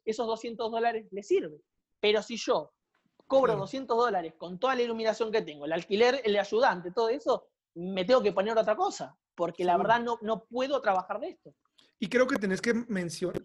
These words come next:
Speaker 2: creo que vale la pena también recalcar que incluso, te voy a decir una cosa, ¿qué pasa? Asumamos por un momento que yo, Ley Durante, no sé nada de detailing, me enteré y digo, "Ok, quiero empezar". Y el, enfrente de la calle en la que tú tenés tu taller,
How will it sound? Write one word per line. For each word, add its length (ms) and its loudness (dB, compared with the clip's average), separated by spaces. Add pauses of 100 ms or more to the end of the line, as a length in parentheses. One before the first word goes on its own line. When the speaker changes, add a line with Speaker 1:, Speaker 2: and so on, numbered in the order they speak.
(120)
Speaker 2:
creo 160 0
que 80 -8
vale 120 -2
la 80 -6
pena 200 -6
también 320 -4
recalcar 680 -6
que 300 -4
incluso, 680 -4
te 60 -8
voy 120 0
a 40 2
decir 160 -4
una 160 -8
cosa, 240 -8 (260)
¿qué 140 -4
pasa? 300 -2
Asumamos 420 -6
por 120 -4
un 40 -6
momento 380 -6
que 260 -8 (260)
yo, 240 -6
Ley 140 -4
Durante, 320 -2
no 160 -2
sé 160 -4
nada 240 -2
de 80 0
detailing, 440 -2
me 60 -4
enteré 260 -2
y 20 0
digo, 180 -2
"Ok, 140 -2 (120)
quiero 160 4
empezar". 400 -2 (300)
Y 160 0
el, 140 -2
enfrente 500 2
de 60 0
la 220 -2
calle 280 0
en 80 0
la 160 -2
que 120 0
tú 180 -4
tenés 280 2
tu 140 -12
taller, 400 0